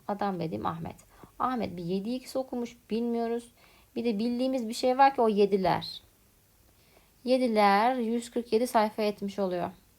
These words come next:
Şurayı bilmediğimiz için kapatıyorum. Soru işareti. Kime yüz kırk yedi eklersem iki yüz yetmiş üç olur?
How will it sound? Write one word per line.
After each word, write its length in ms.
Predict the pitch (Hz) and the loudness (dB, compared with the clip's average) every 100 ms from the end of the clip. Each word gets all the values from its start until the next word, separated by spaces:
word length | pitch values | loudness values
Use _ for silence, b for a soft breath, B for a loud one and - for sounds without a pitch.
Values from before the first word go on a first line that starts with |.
| - B B B B B B B - | -20 B B B B B B B -20
Şurayı 480 | - - 262 233 233 | -20 -8 -2 0 0
bilmediğimiz 680 | 240 240 226 214 208 196 196 | -2 0 -2 0 -2 -2 -6
için 140 | 226 | -8
kapatıyorum. 640 | 226 202 - 196 214 185 185 | -8 -6 -6 -6 -4 -4 -4
Soru 280 | - 190 | -6 -2
işareti. 800 | 208 202 214 190 185 185 180 175 - | -2 0 2 2 0 -4 -4 -4 -8
Kime 360 | - 202 226 | -6 0 2
yüz 260 | 262 262 262 | 2 -2 -6
kırk 260 | - 262 - | -6 -4 -2
yedi 140 | 247 | 4
eklersem 640 | 240 226 214 202 202 202 190 | 4 2 2 2 2 -2 -2
iki 200 | 185 185 | -4 -6
yüz 140 | 180 | -4
yetmiş 340 | 180 180 175 | -6 -6 -12
üç 160 | 165 165 | -12 -8
olur? 360 | 170 156 180 | -6 -4 -6